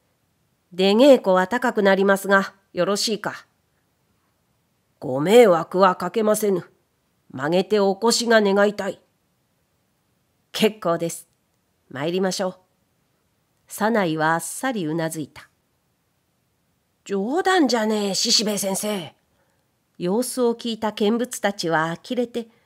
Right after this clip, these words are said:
そんな口車に乗っちゃ危ねえ。昨日の遺恨があるんだ。殺されちまいますぜ。相手が鬼と名のついた若殿だ。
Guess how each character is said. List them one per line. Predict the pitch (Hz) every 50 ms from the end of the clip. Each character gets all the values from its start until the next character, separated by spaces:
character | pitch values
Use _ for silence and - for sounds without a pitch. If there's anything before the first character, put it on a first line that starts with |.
| _ _ _ _ _ _ _ _ _ _ _ _ _ _ _ -
そ | - 151 143 156 208
ん | 277 294
な | 311 285 -
口 | - 240 - 277 269 262
車 | 269 247 233 208 185 180
に | 175 180
乗 | 185 190
っ | 196 196
ち | - 285
ゃ | 240 208 220
危 | 220 302
ね | 302 294 220 - - _ _
え。 | _ _ _ _ _ _ _ _ _ _
昨 | - -
日 | 220 208
の | 233 247 262 262 254 247
遺 | 240 233 214
恨 | - 262 269 277
が | 269 254 254
あ | 277
る | 254 233
ん | 214
だ。 | 175 - - _ _ _ _ _ _ _
殺 | - - 202 214 226 277 339
さ | - - 359
れ | 359 349 349
ち | - - 302
ま | 311 294 269
い | 277
ま | 262 262
す | 254 240 220 214
ぜ。 | 202 170 170 160 - _ _ _ _ _ _ _ _ _ _ _ _ _ _ _ _ _ _ _ _ _ _ _ _ _ _ _ _ _ _ _ _ _ _ _ _ _ _
相 | - 135 135 180 196 208
手 | 214 220 226
が | 220 196 175 165
鬼 | 180 196 226 240 240
と | - 175 170
名 | 180 175 190
の | 214 214
つ | 214 - 240
い | 220 220
た | - 165
若 | 170 175 - - 208 214
殿 | 202 208 208 196
だ。 | 175 -